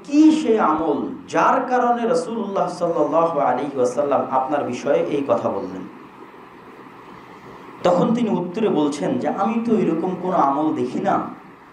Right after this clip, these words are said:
মা হুয়া ইল্লা মা রাআইত, এরকম কোনো আমল তো আমি দেখি না। তবে একটা জিনিস আমি বলতে পারি, ইন্নী লা আজিদু ফি নাফসি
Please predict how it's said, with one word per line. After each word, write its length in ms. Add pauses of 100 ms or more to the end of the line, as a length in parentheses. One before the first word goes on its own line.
(260)
মা 260
হুয়া 440
ইল্লা 520
মা 120
রাআইত, 720
এরকম 540
কোনো 180
আমল 500
তো 80
আমি 280
দেখি 280
না। 440 (300)
তবে 180
একটা 400
জিনিস 380
আমি 260
বলতে 320
পারি, 320
ইন্নী 540
লা 160
আজিদু 640
ফি 160
নাফসি 580